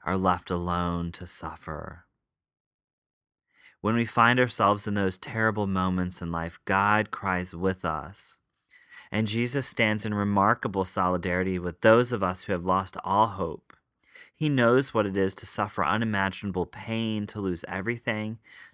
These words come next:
to cry out to God because all is lost.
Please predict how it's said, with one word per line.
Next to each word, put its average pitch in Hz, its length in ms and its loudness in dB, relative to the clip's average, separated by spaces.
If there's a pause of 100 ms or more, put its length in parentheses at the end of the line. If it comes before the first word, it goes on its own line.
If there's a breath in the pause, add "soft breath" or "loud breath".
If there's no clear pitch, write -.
to - 80 -8
cry 135 380 6
out 107 260 4
to 98 100 -4
God 92 320 0
because 98 340 -8
all 95 240 0
is 92 160 -6
lost. 90 760 -2